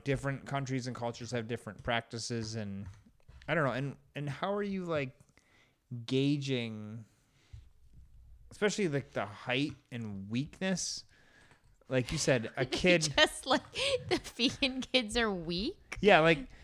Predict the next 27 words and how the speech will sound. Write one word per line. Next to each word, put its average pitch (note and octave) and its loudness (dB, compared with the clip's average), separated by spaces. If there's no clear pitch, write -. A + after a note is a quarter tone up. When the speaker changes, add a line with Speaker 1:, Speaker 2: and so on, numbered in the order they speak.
Speaker 1:
are, D3+ 6
if D3+ 6
you, F3 4
if E3+ 8
you G3 6
measure, D#3+ 8
Speaker 2:
Are - -6
they - 0
Speaker 1:
like, D#3+ 8
Speaker 2:
doing, E4 8
like, D4+ 4
arm G#3+ 6
wrestling F#4 2
Speaker 1:
like, F#3+ 6
when F3+ 8
I F3+ 10
was G#3 8
Speaker 2:
competitions? G#3 6
Speaker 1:
in, - 0
Speaker 2:
Like A3 2
Speaker 1:
when D3+ 0
I D#3 6
was F3+ 4
in E3 -2
middle D3 4
school, G#2 -2
um, B2 -6